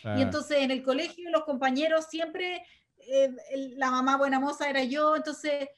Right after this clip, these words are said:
Speaker 2: Ah.
Speaker 1: vivieron toda la vida con eso. Como, es un, es un poco karmático, porque tampoco les gusta a las niñitas,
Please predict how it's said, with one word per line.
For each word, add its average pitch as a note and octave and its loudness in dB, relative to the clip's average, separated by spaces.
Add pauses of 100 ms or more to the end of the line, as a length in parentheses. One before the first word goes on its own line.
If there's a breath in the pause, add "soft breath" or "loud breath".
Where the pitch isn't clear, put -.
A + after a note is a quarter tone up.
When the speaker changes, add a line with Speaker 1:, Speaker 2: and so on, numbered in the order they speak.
(140 soft breath)
Speaker 2:
Ah. G#2+ -2
Speaker 1:
vivieron D#4+ 2
toda F#4+ 0
la A4 2
vida F#4+ -2
con C4+ 0
eso. A3+ -8
Como, C4 -4
es C4 -4
un, E4+ -8 (100)
es D4+ -4
un D#4+ -6
poco E4+ -6
karmático, C4 -2
porque A3+ -2
tampoco B3+ -4
les D#4+ -4
gusta F#4 -4
a C4 2
las B3+ 0
niñitas, C4 0